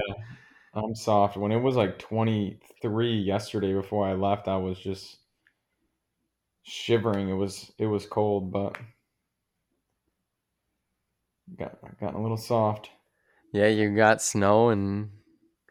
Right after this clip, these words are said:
Speaker 2: forgot what it's like. <laughs>
Speaker 1: Yeah.
Speaker 2: How much snow
Speaker 1: I
Speaker 2: did
Speaker 1: like
Speaker 2: you
Speaker 1: the
Speaker 2: guys,
Speaker 1: snow.
Speaker 2: did you guys get? You got a snow day, right?
Speaker 1: Yeah, we got,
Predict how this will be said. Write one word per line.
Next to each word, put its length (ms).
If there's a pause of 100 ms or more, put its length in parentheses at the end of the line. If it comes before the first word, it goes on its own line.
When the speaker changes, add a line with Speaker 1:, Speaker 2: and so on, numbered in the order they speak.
(160)
Speaker 2:
forgot 280
what 100
it's 180
like. 400 (220)
<laughs> 80 (260)
Speaker 1:
Yeah. 260 (920)
Speaker 2:
How 100
much 220
snow 160
Speaker 1:
I 20
Speaker 2:
did 180
Speaker 1:
like 20
Speaker 2:
you 100
Speaker 1:
the 0
Speaker 2:
guys, 300
Speaker 1:
snow. 20 (260)
Speaker 2:
did 140
you 120
guys 160
get? 200
You 100
got 140
a 20
snow 300
day, 420 (140)
right? 260 (720)
Speaker 1:
Yeah, 220
we 80
got, 360